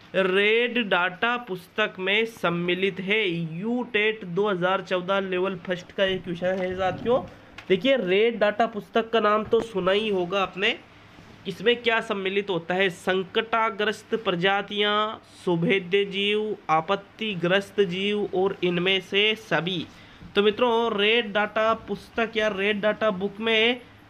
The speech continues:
लाल आंकड़े वाली किताब भी जिनको बोला जाता है, इसमें वो प्रजातियां सम्मिलित होती है जो संकटग्रस्त होती है मित्रों।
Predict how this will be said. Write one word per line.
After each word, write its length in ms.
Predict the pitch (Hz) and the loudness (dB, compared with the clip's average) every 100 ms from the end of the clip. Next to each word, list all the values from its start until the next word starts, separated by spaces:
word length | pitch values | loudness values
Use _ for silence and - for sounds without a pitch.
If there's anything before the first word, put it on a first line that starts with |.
| - | -6
लाल 420 | 175 190 190 226 214 | 0 2 2 2 2
आंकड़े 320 | 202 220 233 | 0 0 2
वाली 240 | 220 220 | 2 0
किताब 340 | 214 175 208 202 | -2 0 0 2
भी 100 | 208 | -2
जिनको 340 | 202 202 214 | -2 0 0
बोला 300 | 180 175 208 | 2 2 4
जाता 340 | 208 196 208 | 2 2 2
है, 220 | 214 226 - | 0 0 -4
इसमें 380 | 170 220 233 233 | -10 -4 0 0
वो 280 | 175 202 233 | 2 0 2
प्रजातियां 600 | 220 190 196 180 190 185 | 0 2 2 2 0 0
सम्मिलित 480 | 180 175 175 175 | -2 -2 -2 -2
होती 320 | 170 165 185 180 | -4 -4 -4 0
है 160 | 214 | 0
जो 180 | 208 226 | 0 -6
संकटग्रस्त 1040 | 226 196 175 - 220 190 165 196 196 - | -6 -6 -6 -6 -6 -6 -4 -4 -4 -6
होती 400 | 180 156 - 160 | -4 -4 -4 -2
है 100 | 160 | 0
मित्रों। 360 | 151 131 131 | -2 -6 -8